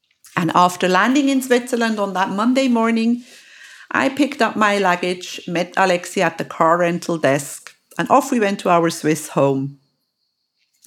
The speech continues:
I was tired and relieved to finally be back in Europe, at least. We went grocery shopping, had a chat with the neighbors, and then Alexi cooked a nice dinner for the both of us.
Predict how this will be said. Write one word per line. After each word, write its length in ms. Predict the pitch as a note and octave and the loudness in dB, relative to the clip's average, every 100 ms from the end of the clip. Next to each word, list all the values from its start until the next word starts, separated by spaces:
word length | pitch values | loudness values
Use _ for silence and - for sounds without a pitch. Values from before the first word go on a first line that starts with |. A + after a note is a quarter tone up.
| - | 0
I 120 | G3 | 0
was 200 | D3+ - | 0 -6
tired 440 | - A3+ A#3 A3 | 0 2 2 2
and 180 | D#3+ D#3+ | 0 -2
relieved 460 | E3+ F3 A3+ A3+ - | -2 0 0 0 -4
to 80 | |
finally 480 | F#3 F#3+ F#3+ G3 F#3 | -2 0 0 0 -2
be 140 | F3+ F3+ | -4 -2
back 300 | E3 F3 - | -2 -2 -4
in 120 | E3 | -2
Europe, 460 | D#3 F3 C#3 C3+ - | 0 0 -2 -4 -4
at 240 | E3 - | -4 0
least. 680 | F3+ F3+ D3+ C#3 - - - _ _ _ _ _ _ _ _ - _ - | 0 0 -2 -4 -10 -16 -20 _ _ _ _ _ _ _ _ -20 _ 0
We 80 | |
went 240 | B3 G#3+ G#3 | 2 2 2
grocery 460 | A3+ D#4+ G4+ G4 F#4 | 4 2 2 0 2
shopping, 560 | D#4+ D#4+ D#4+ D4+ D4 | 2 2 2 4 4
had 280 | A#3+ A3+ G3 | 4 2 0
a 40 | |
chat 360 | - - E3 - | -6 -4 -4 -4
with 140 | - - | -8 -6
the 100 | F3 | -2
neighbors, 880 | G#3 C#4 C#4 C4+ C4 C4 C4 - - | 0 2 2 4 4 2 -2 -8 -6
and 220 | F#3+ F3+ | -4 -2
then 240 | F#3 F3+ F3+ | 0 0 0
Alexi 480 | E3 D3+ D3+ D3+ | 0 0 -4 -8
cooked 300 | D3 D3+ - | -6 -8 -4
a 60 | D3+ | -4
nice 260 | D3 D3 D3 | -2 -4 -4
dinner 320 | D#3+ F3+ F#3 | -4 -4 -6
for 200 | - D3 | -6 -8
the 100 | D#3+ | -6
both 340 | - A#3+ B3+ | 0 0 0
of 120 | C4 | -2
us. 500 | B3+ A3+ A#3+ - - | 0 0 0 -8 -16